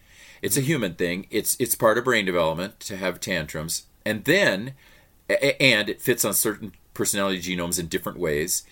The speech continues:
Um, some are more physically aggressive when they throw tantrums. Some kids are less so. A lot of this is genetic. And then we can add on, though,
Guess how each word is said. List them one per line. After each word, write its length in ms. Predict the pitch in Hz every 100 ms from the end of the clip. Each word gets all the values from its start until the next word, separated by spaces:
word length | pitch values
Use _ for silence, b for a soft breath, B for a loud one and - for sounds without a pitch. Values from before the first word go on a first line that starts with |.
| b b -
Um, 440 | 87 82 80 82 -
some 280 | - 123 101
are 40 |
more 180 | 95 92
physically 400 | 98 98 90 85
aggressive 420 | 76 92 95 98
when 140 | 92 85
they 100 | 82
throw 160 | 90
tantrums. 500 | 82 90 82 - 82
Some 160 | - 80
kids 280 | - 80 80
are 100 | 78
less 220 | 85 82
so. 460 | - 82 78 80 -
A 40 | 92
lot 240 | 104 107
of 60 | 98
this 180 | 95
is 100 | 107
genetic. 580 | - 107 101 76 95 - B B B B B B _
And 200 | 135 139 139
then 240 | 220 190
we 140 | 139
can 160 | 127 127
add 260 | 107 101 92
on, 320 | 87 85 82
though, 440 | 82 80 80 80